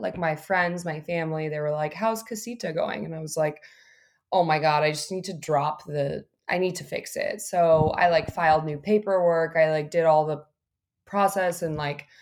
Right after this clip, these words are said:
I just was like, "I'm gonna make it shorter." Like, it was too long of a name. Like, it was good in theory, but I just rebranded, um,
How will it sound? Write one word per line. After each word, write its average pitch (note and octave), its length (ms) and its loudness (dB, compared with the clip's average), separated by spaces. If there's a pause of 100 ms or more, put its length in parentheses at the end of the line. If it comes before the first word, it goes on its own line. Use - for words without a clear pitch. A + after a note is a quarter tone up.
(420)
I F#3+ 120 8
just F#3+ 220 -2
was F#3+ 100 -6
like, F3+ 200 4
"I'm F#3 160 0
gonna G3+ 160 0
make F3+ 220 -2
it G3+ 100 -6
shorter." D#3+ 580 2
Like, D3+ 240 2
it E3 60 -4
was D3+ 200 -6
too A3 180 -4
long F3 280 2
of E3+ 80 -2
a E3 40 -4
name. D3+ 400 -4
Like, C#3+ 240 -6
it E3 80 -4
was D#3 280 -6 (380)
good G#3+ 180 4
in F#3+ 160 0
theory, D#3+ 360 -2
but D#3 180 0
I D3+ 120 0
just D#3+ 340 -10 (500)
rebranded, E3 800 2
um, D#3+ 640 -4